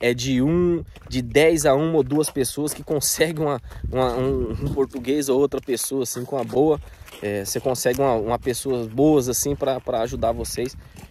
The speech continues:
Então, é, é, é chato ficar falando, né, galera? Eu não gosto de ficar falando muito aqui,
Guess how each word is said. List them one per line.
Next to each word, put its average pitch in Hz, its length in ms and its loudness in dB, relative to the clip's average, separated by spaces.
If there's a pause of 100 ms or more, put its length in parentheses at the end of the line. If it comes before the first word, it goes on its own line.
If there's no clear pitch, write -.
(100)
Então, 135 380 2
é, 139 220 0
é, 104 540 -4 (640)
é - 40 -16
chato - 400 2
ficar - 240 -4
falando, 135 480 0
né, 123 140 -4
galera? 92 260 -6
Eu 95 180 -6 (360)
não 113 80 -8
gosto 135 180 2
de - 60 -14
ficar - 160 -10
falando 120 340 -6
muito 117 220 -6
aqui, 131 240 -12